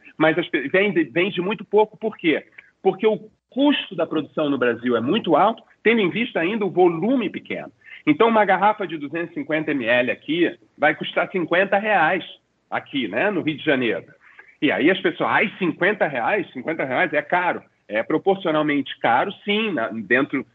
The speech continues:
tendo em vista a escolha do consumo das pessoas. Mas ele tem esse frescor,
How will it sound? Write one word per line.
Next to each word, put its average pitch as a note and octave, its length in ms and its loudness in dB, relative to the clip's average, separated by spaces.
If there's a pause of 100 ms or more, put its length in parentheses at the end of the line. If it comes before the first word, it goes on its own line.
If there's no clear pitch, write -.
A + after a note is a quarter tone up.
(160)
tendo C#3 160 4
em C3 100 2
vista D3 320 -4
a F3+ 40 0
escolha F3 340 -2
do F3+ 80 -2
consumo F3 340 0
das F3+ 160 -4
pessoas. F3 400 2 (320)
Mas C3+ 300 2
ele F#3+ 240 2
tem G3 320 0
esse - 240 -6
frescor, F3 520 -2